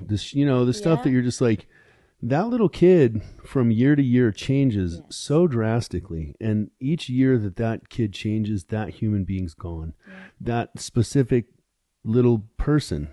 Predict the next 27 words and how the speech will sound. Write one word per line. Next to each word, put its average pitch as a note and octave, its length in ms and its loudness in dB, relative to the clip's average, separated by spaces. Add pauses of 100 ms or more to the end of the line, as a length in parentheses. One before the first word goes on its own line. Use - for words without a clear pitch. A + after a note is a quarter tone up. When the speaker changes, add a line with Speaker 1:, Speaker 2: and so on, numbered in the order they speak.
(100)
Speaker 1:
you G#2 160 -2
know, A2 220 0
and A2 140 -2
they, G#2+ 80 2
Speaker 2:
Yeah. G2 140 -2
Speaker 1:
they G#2+ 180 -2
change C3+ 380 0
so B2+ 160 -4
drastically G2+ 680 -4
from G2 240 -8
year G2+ 200 -2
to G2 80 -4
year. F#2+ 460 -6 (540)
It's G#2 180 -6
just, - 300 -6
it's, G#2+ 220 -8
I've B2+ 220 -2
really C3 220 4
been A2+ 160 -2
paying A2 240 -4
attention G2 440 -8
to F#2 160 -10
it, F2 100 -10
how A2 160 -6
fast A2+ 400 -6
it G2+ 80 -8
goes G2 640 -4